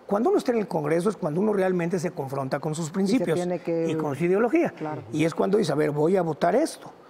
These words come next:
Speaker 2: Ujú.
Speaker 1: Y te dicen, "En el partido hay que votarlo", pero es que yo creo que, que le conviene al
Speaker 2: Ujú.
Speaker 1: país a favor.
Speaker 2: Pero te tienes que cuadrar.
Speaker 1: Te tienes que cuadrar. Y no, palabra, y a mí pueden ver, nunca he votado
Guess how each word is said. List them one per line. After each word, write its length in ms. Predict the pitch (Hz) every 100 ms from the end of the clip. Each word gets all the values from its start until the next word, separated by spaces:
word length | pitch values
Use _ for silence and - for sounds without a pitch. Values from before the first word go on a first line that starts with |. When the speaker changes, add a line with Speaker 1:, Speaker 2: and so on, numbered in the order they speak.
| -
Speaker 2:
Ujú. 220 | 165 147 143
Speaker 1:
Y 140 | 156
te 160 | 135 139
dicen, 280 | 156 170 170
"En 60 | 156
el 60 |
partido 300 | 151 143 170
hay 60 | 185
que 80 | 180
votarlo", 340 | 147 185 208
pero 140 | 262 135
es 80 |
que 100 | -
yo 120 | 175 170
creo 180 | 190
que, 300 | 185 156 151 -
que 100 | -
le 120 | 131 127
conviene 400 | 143 151 202 262
al 60 |
Speaker 2:
Ujú. 80 | 190
Speaker 1:
país 300 | 185 233 220
a 120 | 190
favor. 360 | 147 165 269 254
Speaker 2:
Pero 140 | 185
te 100 | 175
tienes 200 | 170 170
que 100 | 180
cuadrar. 300 | 202 240 269
Speaker 1:
Te 100 | -
tienes 220 | 156 151
que 40 | 175
cuadrar. 260 | 185 262 -
Y 80 | 220
no, 260 | 247 294 -
palabra, 440 | 185 190 247 311 381 - - - - - -
y 40 |
a 40 | 170
mí 100 | 208
pueden 300 | 196 202 175
ver, 120 | - -
nunca 580 | 220 247 330 339 302 320 - -
he 60 |
votado 540 | 196 180 220 233 277